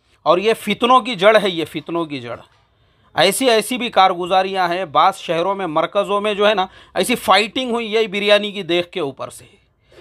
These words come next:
कुछ लोग बोलते थे हम देख चढ़ाएंगे, कुछ बोलते थे हम देख चढ़ाएंगे, इस पे से एक मरकज़ के दो दो मरकज़, दोनों तरफ अलग अलग देख चल रही है। चलने दो अब, यही धिंगाना चलने दो अब,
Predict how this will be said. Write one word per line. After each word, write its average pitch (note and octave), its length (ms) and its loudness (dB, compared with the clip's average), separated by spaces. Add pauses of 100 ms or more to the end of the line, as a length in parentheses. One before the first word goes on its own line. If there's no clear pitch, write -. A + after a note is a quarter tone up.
(320)
कुछ E3 140 0
लोग G3 220 4
बोलते F#3+ 300 0
थे F#3+ 100 0
हम D3+ 260 -2
देख F#3+ 180 2
चढ़ाएंगे, F#3 500 2
कुछ F3 200 -8
बोलते E3+ 320 -4
थे D#3+ 80 -6
हम D#3 260 -4
देख D3+ 200 -2
चढ़ाएंगे, C3+ 460 2
इस C#3+ 100 -6
पे F3+ 160 -8
से F3+ 140 -2
एक F#3 120 -4
मरकज़ E3+ 360 -2
के F#3 120 -4
दो F3+ 140 0
दो F3 140 2
मरकज़, C3 320 -4 (1000)
दोनों G3+ 240 6
तरफ G3 240 4
अलग F#3 240 4
अलग F3+ 220 2
देख E3 200 -2
चल D#3 220 -2
रही C#3 260 -2
है। - 160 -18 (920)
चलने G#3 300 4
दो G3+ 60 4
अब, F3+ 140 4
यही F3 240 0
धिंगाना D#3+ 420 0
चलने E3 340 -2
दो D3+ 80 -4
अब, C#3+ 180 -2